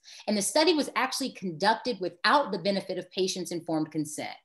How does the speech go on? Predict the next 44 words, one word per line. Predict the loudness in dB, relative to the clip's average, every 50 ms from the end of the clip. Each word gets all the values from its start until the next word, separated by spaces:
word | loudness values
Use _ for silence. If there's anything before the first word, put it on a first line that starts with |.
| _ _ _ -20 _ _ -4
Researchers | -2 4 6 6 6 6 6 2 0 0 2
told | 2 2 2 2 0
the | 0
men | 0 0 0
that | 0 0
they | 0 0
were | 0 0 0
being | 0 0 -2 -2
treated | -4 -2 -2 -2 -2 -2
for | -4 -6
bad | -2 0 2 2 2 0 0 -2
blood, | 0 2 2 2 2
which | -2 -6 -10
was | -8 -6
a | -4
local | 0 0 0 0 0 -4 -6
term | -6 -6 -4 -4 -4
used | -4 -6 -6
to | -8 -8
describe | -8 -8 -4 -2 0 2 2 0 0 -4
several, | -4 -4 -4 -2 0 0 0 0 0 -2 -4 -6
um, | -6 -6 -6 -6 -4 0
ailments | 4 4 4 4 2 -2 -4 -4 -6 -8
like | -8 -8 -6
syphilis, | -6 -6 -4 -4 -4 -6 -4 -2
anemia, | 0 0 2 2 2 0 0
and | -2 -4 -6
fatigue. | -6 -8 -8 -8 -6 -6 -8 -8 -12 -14 _ _ _ _ _ -20 -20 -12 0 4 6
And | 6 6
in | 6 4
truth, | 4 4 6 6 6 6 4
they | 2 0 -2
did | -4 -6 -4
not | -2 0 0 2 2
actually | 2 2 2 0 0 -2 -2 -2
receive | -4 -4 -4 -4 -4 -4 -4
the | -6
proper | -6 -4 -2 -2 -2 -2 -4 -6
treatment | -4 -2 -2 -2 -2 -2 -2 -2
needed | -2 -2 -4 -6 -6
to | -8
cure | -8 -6 -4 -2 -2 0
their | -2 -2 -2 -2
illness. | -4 -6 -6 -8 -10 -12 -12 -14 -18 -20